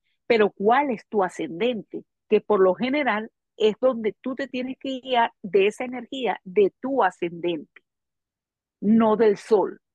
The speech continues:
porque yo puedo ser cáncer y mi ta-, y mi, y mi,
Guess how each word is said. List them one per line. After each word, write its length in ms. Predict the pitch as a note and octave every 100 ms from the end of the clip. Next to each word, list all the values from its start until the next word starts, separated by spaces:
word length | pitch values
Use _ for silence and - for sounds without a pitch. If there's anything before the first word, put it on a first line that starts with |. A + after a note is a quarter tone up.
| _
porque 220 | F#3 F#3
yo 120 | F3+
puedo 220 | F3+ A3+
ser 240 | C4+ E4+ D#4+
cáncer 600 | G3+ C4 A3 - - - _
y 140 | A3+ G#3
mi 140 | F#3+
ta-, 240 | - G#3+ -
y 120 | G3+
mi, 360 | F#3 F3+ E3 -
y 160 | F#3+
mi, 560 | F3 E3+ E3 D#3 D3+